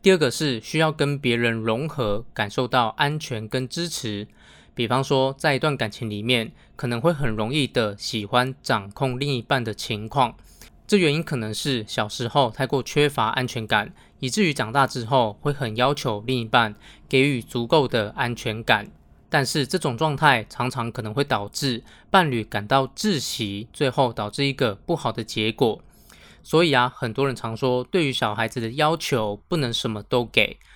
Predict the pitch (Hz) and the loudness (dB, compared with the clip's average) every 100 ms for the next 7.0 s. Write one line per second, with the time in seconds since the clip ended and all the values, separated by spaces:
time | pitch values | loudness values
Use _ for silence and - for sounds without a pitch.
0 | - - 170 185 131 151 165 151 165 131 | -20 -4 -2 0 -2 -4 -2 2 4 4
1 | 107 - 117 104 110 113 - 156 117 107 | 0 -8 -6 -6 -6 -8 0 2 2 0
2 | 131 117 107 _ - - 135 170 185 165 | 2 2 2 _ -20 -4 0 2 4 6
3 | 156 160 - 143 131 - 156 117 107 - | 4 2 -6 -2 -2 -2 -2 -2 -4 -4
4 | 123 107 98 127 117 107 - 104 - _ | -4 -4 -4 -4 0 2 4 2 0 _
5 | _ - 123 131 117 101 - 131 160 143 | _ -6 0 2 2 -2 -6 -2 -2 -2
6 | 110 113 120 120 110 165 170 147 110 107 | -2 -2 -4 -4 -4 -2 -2 0 0 -2